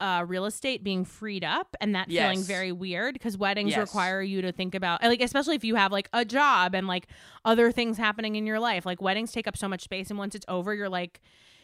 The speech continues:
Speaker 1: it's a little, it's a little void. Um,
Speaker 2: Yes.
Speaker 1: and also the feeling of, like, really, m-,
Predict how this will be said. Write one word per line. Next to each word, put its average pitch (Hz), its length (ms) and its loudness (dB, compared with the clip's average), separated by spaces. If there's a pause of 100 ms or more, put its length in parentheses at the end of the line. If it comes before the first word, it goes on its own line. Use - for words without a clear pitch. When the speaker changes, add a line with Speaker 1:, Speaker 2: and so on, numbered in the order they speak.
(160)
Speaker 1:
it's 247 200 2
a 233 40 2
little, 208 480 4 (160)
it's 202 160 -6
a 208 60 -2
little 190 380 0
void. 175 500 -4 (140)
Um, 190 320 4
Speaker 2:
Yes. 139 500 -4 (500)
Speaker 1:
and 311 140 6
also 392 300 4
the 370 100 2
feeling 311 480 -2
of, 247 160 -2
like, 233 640 -2 (960)
really, 277 960 0 (840)
m-, 262 200 -2